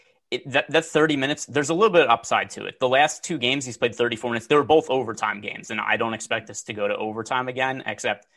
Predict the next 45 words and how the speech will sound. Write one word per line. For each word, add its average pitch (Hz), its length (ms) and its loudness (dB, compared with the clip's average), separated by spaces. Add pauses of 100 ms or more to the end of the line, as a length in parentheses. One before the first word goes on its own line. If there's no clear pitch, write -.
(280)
given 160 220 2
that 151 120 0
they 127 140 2
have 120 400 0
now 120 180 2
seen 120 300 -8
him 113 160 -6
play 117 260 -2
over 113 260 -6
thirty 107 320 -6
minutes, 110 300 -6
I 165 60 2
wouldn't 175 200 0
be 117 80 -6
shocked 107 440 -2
if - 140 -10
the 120 60 -10
game's 107 240 -6
relatively 104 420 -6
competitive 104 480 -4
and 107 80 -10
they're 104 80 -6
willing 104 340 -6
to 107 120 -14
give 104 400 -6 (280)
Al 110 180 0
Horford, 110 640 -4 (340)
uh, 107 160 2
f-, - 220 -6
a 104 60 -6
few 117 200 -8
extra 107 300 -2
minutes 107 420 -6
versus 110 300 -6
what 110 160 -8
they've 104 260 -2
generally 107 300 -4
been 110 120 -6
giving 110 220 -4
him 107 160 -4
in 104 100 -8
the, 104 160 -10
in 110 100 -10
the 104 60 -6
twenties. 113 460 -6